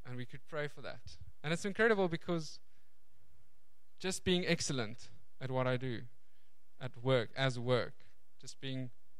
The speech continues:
excellent at that, created an atmosphere. Because I don't really want to trust someone whose work ethic isn't that good. So I'd rather not. I'd rather not. So let us be submissive to the word.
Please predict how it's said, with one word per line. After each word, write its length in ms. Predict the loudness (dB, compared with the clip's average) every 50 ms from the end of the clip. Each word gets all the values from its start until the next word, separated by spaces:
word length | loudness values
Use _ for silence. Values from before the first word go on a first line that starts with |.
| -4 -4 -4 -4 -4 -4 -4
excellent 340 | -4 -4 -2 -4 -2 -2
at 120 | -2 -2 -2
that, 180 | -2 -2 -2 -4 -4 -6 -6 -6 -6 -6 -6 -6 -6 -4 -4 -4 -4 -4 -4 -4
created 380 | -2 0 0 0 0 0 -2 -4
an 100 | -4 -4
atmosphere. 380 | -4 -4 -4 -4 -4 -4 -4 -4
Because 360 | -2 0 0 0 0 -2 -4 -4 -6 -6 -6 -4 0
I 160 | 4 4 4
don't 280 | 6 6 4 4 4 0
really 280 | 0 0 2 2 2
want 260 | 0 2 0 0 0 -2
to 60 | -2
trust 320 | -2 0 0 2 2 0
someone 460 | 0 0 2 4 4 4 4 2 -2 -4 -4 -4
whose 180 | -4 -4 -4 -2
work 240 | -2 -2 -2 -2 -2 -2
ethic 240 | -2 -2 -2 -4 -4
isn't 180 | -4 -4 -2 0
that 180 | 0 0 0 0
good. 200 | 0 0 0 0 -2 -4 -4 -4 -4 -4 -4 -6 -6 -6 -6 -6 -6 -6 -4 -4
So 80 | -4
I'd 100 | -4 0
rather 280 | 2 2 2 2 2 2
not. 200 | 4 4 2 2 -2 -6 -6 -6 -6 -6 -6 -6 -6 -4
I'd 100 | -4 2
rather 240 | 6 6 6 6 4
not. 360 | 4 4 4 4 2 -2 -4 -4 -4 -6 -6 -6 -6 -6 -6 -6 -6 -6 -6 -6 -6 -6 -6 -6 -6
So 380 | -4 -2 0 2 2 2 2 0 -4 -4 -6 -6 -6 -6 0
let 180 | 2 2 6 6
us 160 | 4 4 4
be 200 | 0 -2 -2 -2 -4 -6 -6 -4 -4 -4 -6 -6 -6 -6 -6 -6 -6 -4 -4 -4 -4 -6 -6 -6 -6
submissive 520 | -6 -6 -4 -4 -4 -4 -2 0 0 2
to 100 | 6 8
the 120 | 8 10 10
word. 340 | 10 10 10 10 8 6